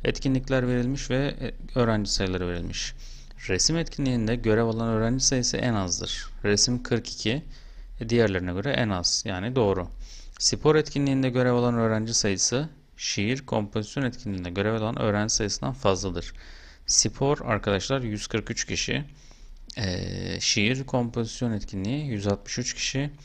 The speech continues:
Yani, e, spordakiler şiir kompozisyondakilere göre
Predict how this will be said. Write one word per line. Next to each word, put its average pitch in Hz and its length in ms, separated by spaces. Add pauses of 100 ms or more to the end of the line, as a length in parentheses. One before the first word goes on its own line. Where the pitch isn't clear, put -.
(380)
Yani, 123 420 (640)
e, 104 280
spordakiler 113 880
şiir - 540
kompozisyondakilere 104 1000
göre 120 360